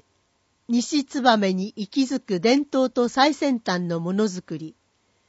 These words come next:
燕ならではの制作体験から。時、五月十九日土曜、午後一時三十分から五時。集合場所、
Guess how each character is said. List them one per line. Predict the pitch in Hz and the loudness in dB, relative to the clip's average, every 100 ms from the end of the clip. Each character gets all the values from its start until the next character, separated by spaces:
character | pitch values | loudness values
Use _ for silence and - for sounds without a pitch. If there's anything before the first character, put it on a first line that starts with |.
| _ _ | _ _
燕 | - 254 294 254 208 | -6 4 4 6 4
な | 233 | 4
ら | 269 220 | 4 4
で | 190 | 4
は | 180 | 2
の | 170 170 254 | 0 -4 -8
制 | - 247 262 | -4 2 4
作 | 247 226 - | 2 -2 -2
体 | 226 208 | 0 0
験 | - 170 151 | -2 -6 -6
か | 170 | -10
ら。 | 147 135 _ _ _ _ _ _ _ _ _ _ _ | -12 -14 _ _ _ _ _ _ _ _ _ _ _
時、 | 254 226 269 233 - _ _ _ | -2 0 -4 -4 -8 _ _ _
五 | 277 320 | -2 2
月 | 254 - 190 | 2 0 -8
十 | 180 285 247 | -4 -2 -2
九 | 226 | -4
日 | 190 175 190 | -6 -8 -8
土 | 175 190 | -4 -2
曜、 | 208 196 185 _ _ _ _ | -2 -4 -6 _ _ _ _
午 | 285 277 | -2 2
後 | 220 | 2
一 | 196 - 269 | 0 -6 -8
時 | 214 | -8
三 | - 269 269 | -2 0 0
十 | 254 | -4
分 | - - 185 | -8 -8 -8
か | 170 165 | -6 -6
ら | 165 | -6
五 | 151 156 | -4 -6
時。 | - 165 - _ _ _ _ _ _ - | -6 -14 -20 _ _ _ _ _ _ -8
集 | 285 277 | -4 0
合 | 247 233 | 2 2
場 | 208 196 | 0 -4
所、 | - 190 | -8 -10